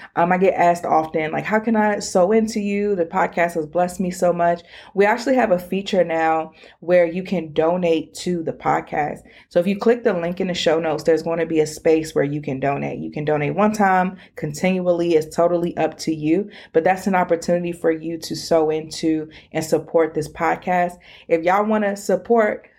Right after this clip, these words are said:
me and this new baby that's coming, <laughs> I'm registered on Amazon, <laughs> so you can just search my name. Uh, my registry is there. But outside of that, I ask that you continue to support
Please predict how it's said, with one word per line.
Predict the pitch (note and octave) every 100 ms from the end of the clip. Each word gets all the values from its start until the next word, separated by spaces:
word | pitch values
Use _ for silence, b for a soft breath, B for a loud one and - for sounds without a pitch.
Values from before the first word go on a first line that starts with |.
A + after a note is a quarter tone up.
| b
me | F3+ G#3+ A3+ A#3+ B3
and | G#3 G#3 G3+
this | G3
new | G#3+
baby | G#3 G#3 A3+ A3+
that's | F#3 F#3
coming, | G#3 F#3 F#3 A#3
<laughs> |
I'm | F3+ G3
registered | G3 G3 G3+ G#3
on | G3+ G3
Amazon, | F#3+ F#3+ F#3+ F#3 G#3+ -
<laughs> |
so | - A#3 G3+
you | F#3
can | F#3+ F#3+
just | F#3
search | F#3 F#3 F#3+
my | F3+
name. | F3 F3 F#3+ - B B B -
Uh, | F3 E3+ E3+
my | F3
registry | F3+ F3+ F3 F#3 - F#3 F#3 -
is | E3+ D#3+
there. | E3 E3 E3 F3+ B B B B
But | D3+ F#3+ -
outside | F#3+ F3+ A3 G#3+ G3
of | E3
that, | E3+ E3+
I | E3+ D#3+
ask | E3 E3
that | D#3
you | D#3+
continue | D#3+ D3+ E3+ E3
to | D#3
support | D#3 D3+ E3 D#3+ D#3